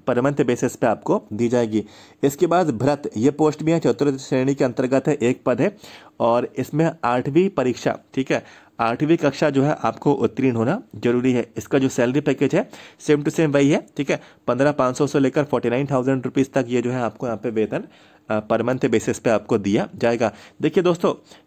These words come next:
ये जो वैकेंसी आप लोगों की यहाँ पे जो रिलीज की गई, लिखा हुआ है विशेष भर्ती अभियान के तहत दिव्यांगजनों हेतु रिक्त पदों की पूर्ति। तो दोस्तों देखिए ये स्पेशल रिक्रूटमेंट, अ, ड्राइव है,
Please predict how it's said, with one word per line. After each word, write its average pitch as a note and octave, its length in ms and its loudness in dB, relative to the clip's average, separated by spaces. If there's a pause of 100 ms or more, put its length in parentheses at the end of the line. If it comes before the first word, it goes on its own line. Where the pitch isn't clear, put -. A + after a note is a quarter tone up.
ये C3+ 140 2
जो F#3 160 2
वैकेंसी D3+ 520 0 (100)
आप A#2+ 220 0
लोगों C3 180 2
की - 160 -6
यहाँ A#2 140 2
पे A#2 140 -4
जो D3+ 280 0 (180)
रिलीज G#2+ 400 0
की B2+ 140 -2
गई, A2+ 180 -2 (400)
लिखा B2 300 -2
हुआ E3+ 220 2
है G#3+ 200 -6 (360)
विशेष C3 540 2
भर्ती A#2+ 400 0
अभियान A#2+ 460 0
के D3 140 -2
तहत D3 280 0 (640)
दिव्यांगजनों D3 800 2
हेतु B2+ 340 0 (140)
रिक्त B2+ 300 0
पदों B2+ 340 0
की D3+ 180 -2 (640)
पूर्ति। C3 400 4 (840)
तो C3+ 60 0
दोस्तों C#3+ 260 2
देखिए E3+ 220 4
ये F#3 220 4
स्पेशल E3+ 640 0
रिक्रूटमेंट, C3 760 2 (200)
अ, B2 80 -4
ड्राइव A2 440 0
है, G3+ 160 -2